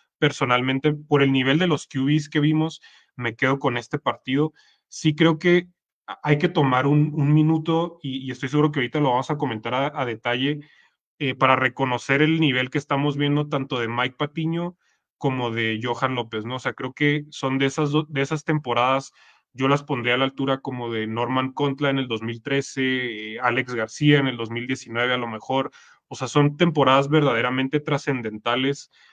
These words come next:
en la posición de Q B, sobre todo por algo que veníamos hablando, creo que en, en alguno de los capítulos donde estábamos hablando de L F A, donde sentíamos que la posición de Q B en México hoy por hoy a lo mejor no estaba viviendo su mejor momento.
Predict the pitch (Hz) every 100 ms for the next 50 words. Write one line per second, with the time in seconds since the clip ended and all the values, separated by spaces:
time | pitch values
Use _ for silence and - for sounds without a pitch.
0 | _ - 127 120 120 110 110 - 117 123
1 | 135 139 135 156 151 - _ - 147 147
2 | 175 190 160 160 180 185 143 131 143 156
3 | 135 120 123 135 147 147 143 143 156 156
4 | 143 123 123 143 147 123 120 127 143 143
5 | 131 - 123 139 120 117 123 127 131 139
6 | 143 139 _ 160 131 127 120 127 117 135
7 | 143 151 - 151 147 127 120 123 123 135
8 | 143 139 147 139 139 135 151 151 147 -
9 | _ _ - 131 131 143 143 147 147 151
10 | 123 131 131 143 143 135 165 135 151 135
11 | 117 120 123 131 139 156